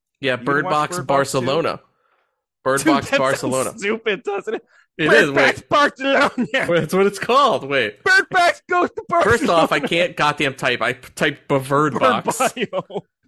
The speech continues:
Speaker 1: Bird Box Barcelona.
Speaker 2: That is the,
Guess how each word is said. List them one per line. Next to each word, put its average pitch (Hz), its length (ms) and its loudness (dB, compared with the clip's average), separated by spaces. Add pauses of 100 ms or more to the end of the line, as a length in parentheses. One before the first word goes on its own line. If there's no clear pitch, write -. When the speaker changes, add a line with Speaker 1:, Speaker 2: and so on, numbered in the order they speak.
(720)
Speaker 1:
Bird 180 440 0
Box 196 320 -2
Barcelona. 160 840 -2 (1500)
Speaker 2:
That - 200 -6
is 381 180 0
the, - 180 -4